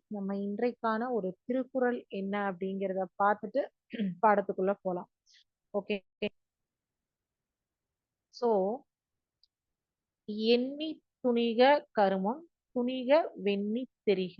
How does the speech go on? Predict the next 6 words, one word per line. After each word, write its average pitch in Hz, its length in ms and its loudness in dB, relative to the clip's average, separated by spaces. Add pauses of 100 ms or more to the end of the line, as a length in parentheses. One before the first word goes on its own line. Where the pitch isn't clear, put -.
(220)
அப்படிங்கிறது. 175 600 -8 (840)
So, 269 60 2 (220)
இதனுடைய 233 420 2 (280)
பொருள் 311 340 4 (200)
ஆக்சுவலா 269 520 4 (1040)
பாத்தீங்கன்னா, 180 680 -4